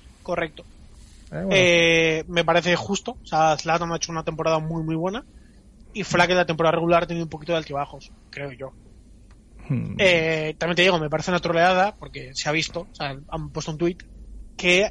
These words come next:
Speaker 1: eh, nuestros compañeros franceses
Speaker 2: Sí.
Speaker 1: no hayan votado a Flacket entre los tres mejores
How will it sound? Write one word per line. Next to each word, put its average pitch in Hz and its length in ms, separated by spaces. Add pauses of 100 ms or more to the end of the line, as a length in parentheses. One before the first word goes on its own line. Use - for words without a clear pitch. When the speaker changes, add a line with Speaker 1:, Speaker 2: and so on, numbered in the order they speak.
(140)
Speaker 1:
eh, 156 800 (460)
nuestros 151 540
compañeros 156 500
franceses 185 640 (320)
Speaker 2:
Sí. 131 280 (480)
Speaker 1:
no 180 320
hayan 180 220
votado 180 280
a 165 40
Flacket 185 460
entre 180 220
los 156 180
tres 170 200
mejores 165 500